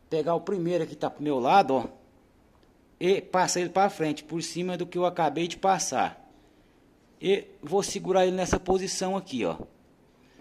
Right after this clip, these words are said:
O último tento, eu tenho que fazer o seguinte, eu tenho que virar a trança assim pra trás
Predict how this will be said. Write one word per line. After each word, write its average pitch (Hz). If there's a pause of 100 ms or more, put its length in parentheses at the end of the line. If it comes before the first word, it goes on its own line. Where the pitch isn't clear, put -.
(680)
O 185
último 226
tento, - (800)
eu 147
tenho 180
que -
fazer 185
o 190
seguinte, 180
eu 147
tenho 165
que - (400)
virar 170
a 180
trança 165
assim 147
pra 175
trás 143